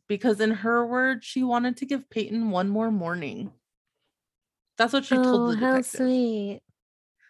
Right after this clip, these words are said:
Speaker 1: I know. What a sweetheart. Um, so that morning, the next morning, uh, they asked Morgan's mom if they could go to the park, and she didn't see anything wrong with that. So the three girls went to the park and they played at the playground for a while.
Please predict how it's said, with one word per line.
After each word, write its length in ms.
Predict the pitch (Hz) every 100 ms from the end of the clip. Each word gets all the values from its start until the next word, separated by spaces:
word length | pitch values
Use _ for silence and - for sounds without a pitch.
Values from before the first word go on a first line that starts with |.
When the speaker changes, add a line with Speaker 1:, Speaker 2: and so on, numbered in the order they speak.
| _
Speaker 1:
I 160 | 226 214
know. 340 | 220 185 175 185
What 180 | 269 359
a 80 | 359
sweetheart. 600 | - 330 294 202 156 - _ _ _ _ _ _ _ _ _
Um, 680 | 208 226 220 202 202 190 185 - - _ _
so 240 | - 262 233
that 240 | 208 202
morning, 540 | 208 320 427 269 240 226
the 80 |
next 280 | 196 202 -
morning, 400 | 208 196 190 240 240 _ _ _ -
uh, 220 | 202 202
they 180 | 196 214
asked 300 | 233 220 -
Morgan's 500 | 226 214 214 214 190
mom 500 | 190 196 165 160 185
if 180 | 202 -
they 100 | 190
could 140 | 208
go 100 | 190 190
to 120 | 233
the 100 | 254
park, 420 | 269 160 180 - -
and 140 | - 190
she 160 | -
didn't 180 | 220 214
see 120 | 214 226
anything 320 | 220 220 233
wrong 280 | 220 262 220
with 140 | 175
that. 340 | - 135 175 214 _ _ _ _
So 340 | - 233 220 208
the 120 | 196
three 200 | 190 233
girls 300 | 240 254 262
went 140 | 240 226
to 80 | 240
the 80 |
park 300 | 247 208 196
and 100 | 196
they 100 | 180
played 220 | 180 190 180
at 100 | 185
the 80 |
playground 520 | 214 - 208 165 147 175
for 160 | -
a 80 | 165
while. 480 | 156 151 151 185 208